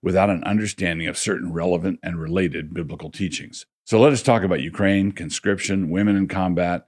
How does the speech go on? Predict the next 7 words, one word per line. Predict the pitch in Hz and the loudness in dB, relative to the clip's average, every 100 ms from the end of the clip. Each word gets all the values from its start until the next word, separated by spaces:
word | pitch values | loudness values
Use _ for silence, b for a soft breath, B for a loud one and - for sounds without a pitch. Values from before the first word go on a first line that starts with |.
| B B | B B
how | - - | -8 -2
politicians | 104 101 98 101 92 92 85 | 2 2 2 0 0 -2 -2
like | 90 87 | -4 -4
to | 80 | -2
wag | 85 92 | 0 0
the | 80 | -2
dog, | 73 82 87 87 | -4 0 0 0